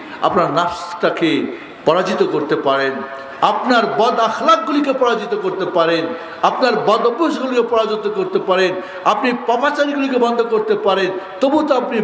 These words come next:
বড় একজন বিজয়ী ইনশাআল্লাহ। এই রমজান মাসে বিজয় হয়েছিল বদরে, বদরের বিজয়, মক্কার, কি বলে, কা-, মক্কার বিজয়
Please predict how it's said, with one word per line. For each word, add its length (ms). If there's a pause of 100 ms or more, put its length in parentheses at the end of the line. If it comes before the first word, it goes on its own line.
বড় 260
একজন 200
বিজয়ী 420
ইনশাআল্লাহ। 720 (220)
এই 100
রমজান 320
মাসে 280
বিজয় 320
হয়েছিল 380
বদরে, 540 (300)
বদরের 380
বিজয়, 560
মক্কার, 420 (160)
কি 80
বলে, 220
কা-, 380
মক্কার 340
বিজয় 400